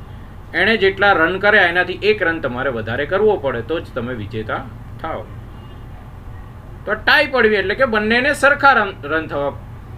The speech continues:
પાછળ જે બેટિંગ કરવા આવે છે તેણે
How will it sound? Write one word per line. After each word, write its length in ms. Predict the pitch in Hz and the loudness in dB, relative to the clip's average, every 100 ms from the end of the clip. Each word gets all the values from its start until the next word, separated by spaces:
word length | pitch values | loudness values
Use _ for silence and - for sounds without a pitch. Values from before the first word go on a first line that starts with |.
| - - - | -14 -14 -6
પાછળ 400 | 139 131 147 214 | -2 0 2 0
જે 140 | 214 220 | 2 2
બેટિંગ 360 | 190 170 170 | 2 0 -4
કરવા 260 | 160 147 139 | -2 0 2
આવે 280 | 127 123 117 | 0 -2 -6
છે 500 | 139 156 175 - - | -4 -6 -6 -10 -6
તેણે 560 | 160 175 196 185 123 | -2 0 2 0 -4